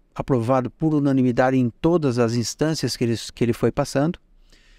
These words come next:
E esperamos que em breve isso seja retomado, é, esse projeto de lei seja retomado. Começou em dois mil e dezoito, e que seja logo aprovada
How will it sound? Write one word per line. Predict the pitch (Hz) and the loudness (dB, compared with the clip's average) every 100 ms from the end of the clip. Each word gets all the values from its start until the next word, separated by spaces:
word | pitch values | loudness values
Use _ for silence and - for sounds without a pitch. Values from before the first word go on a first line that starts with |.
| _ _ _ - | _ _ _ -4
E | 143 139 | 0 0
esperamos | 131 - 196 143 180 170 | -2 2 2 4 0 -2
que | 190 | -2
em | 180 | 0
breve | 127 131 156 165 131 | 0 0 0 -2 0
isso | 127 131 131 139 | 0 -2 -2 -4
seja | - 135 123 131 | -2 -2 0 0
retomado, | 113 131 143 123 120 135 165 185 _ _ _ - | 0 0 0 2 2 0 -2 -8 _ _ _ -8
é, | 131 120 127 - - - _ _ - | -4 -4 -4 -6 -8 -12 _ _ -6
esse | 117 - 127 | -4 -2 -2
projeto | 127 117 127 | 0 2 2
de | 123 | 2
lei | 123 | 0
seja | - 117 | 0 0
retomado. | 113 117 143 147 127 147 147 _ _ _ - | 0 -2 0 0 0 -2 -6 _ _ _ -2
Começou | 135 113 131 | 0 0 0
em | 120 | 2
dois | 120 117 | 2 0
mil | 120 | -2
e | |
dezoito, | 131 156 135 139 156 - - _ _ _ _ _ _ _ _ - | 0 -2 0 0 -2 -8 -20 _ _ _ _ _ _ _ _ -8
e | 160 | -4
que | - 160 | -2 -2
seja | - 147 170 | 0 0 2
logo | 160 127 127 | 4 4 4
aprovada | 131 151 127 123 123 131 | 0 -2 0 0 0 -2